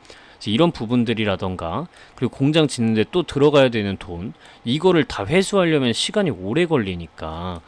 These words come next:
가뜩이나 약가 인하에 대한 얘기까지 해버린 상황에서 트럼프가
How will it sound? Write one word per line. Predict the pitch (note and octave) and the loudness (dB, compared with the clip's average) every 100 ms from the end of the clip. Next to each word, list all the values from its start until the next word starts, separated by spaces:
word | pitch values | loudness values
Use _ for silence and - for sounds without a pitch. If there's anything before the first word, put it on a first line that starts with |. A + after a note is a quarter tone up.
| - - | -18 -10
가뜩이나 | - C#3+ F3 E3 C#3 B2+ B2 | -6 0 2 2 2 4 2
약가 | F2+ - - A#2+ | 0 -2 2 2
인하에 | F#2+ G#2+ C3 B2+ | 2 2 2 2
대한 | A2+ G2+ | 2 0
얘기까지 | F2 F2+ - G#2+ F2+ F#2 | -2 -10 -8 -4 -4 -6
해버린 | - E3+ F#3+ F3 | -8 -2 0 2
상황에서 | B2 D3 D#3 G2+ - | 0 0 -2 -2 -6
트럼프가 | - C#3+ - F2+ D#2+ D#2 | -6 -6 -6 -10 -10 -10